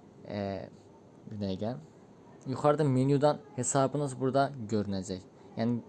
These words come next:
yenidən sıfırdan qeydiyyat olmayacaqsınız. Hesabınız burada göründükdən sonra burada təkrar bir register bölümü olacaq. Ona girdikdən sonra sizdə də böyle, e, belə bir söz yazacaq, yəni qeydiyyat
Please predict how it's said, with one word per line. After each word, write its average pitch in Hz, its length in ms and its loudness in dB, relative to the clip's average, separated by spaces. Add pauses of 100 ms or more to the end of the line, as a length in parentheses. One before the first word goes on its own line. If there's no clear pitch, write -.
(180)
yenidən 135 320 2
sıfırdan 123 520 -2
qeydiyyat 107 380 0
olmayacaqsınız. 101 840 -6 (400)
Hesabınız 139 560 0
burada 123 180 0
göründükdən 113 560 0
sonra 95 360 -6 (320)
burada 131 340 4 (180)
təkrar 123 460 0
bir 98 160 -6 (1500)
register 117 560 -2
bölümü 95 220 -6
olacaq. 82 320 -10 (540)
Ona 160 340 2 (200)
girdikdən 127 420 2
sonra 110 280 -2
sizdə 135 400 -2
də 120 120 2
böyle, 113 400 4 (320)
e, 104 300 -4 (100)
belə 127 340 6 (340)
bir 123 200 -2 (540)
söz 101 340 -4
yazacaq, 101 440 -4
yəni 113 360 -2
qeydiyyat 107 440 -2